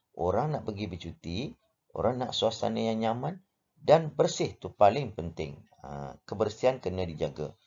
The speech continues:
Okey, yang kedua, mengapakah peralatan dapur disimpan di dalam kabinet yang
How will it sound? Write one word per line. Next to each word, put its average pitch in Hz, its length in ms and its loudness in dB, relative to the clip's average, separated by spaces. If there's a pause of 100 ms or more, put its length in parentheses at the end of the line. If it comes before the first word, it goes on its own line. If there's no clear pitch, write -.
(640)
Okey, 78 160 -4
yang 160 160 8
kedua, 165 400 6 (480)
mengapakah 127 800 2
peralatan 110 640 4
dapur 107 400 0
disimpan 117 480 -2
di 120 160 -2
dalam 123 320 4
kabinet 127 480 -4
yang 101 320 0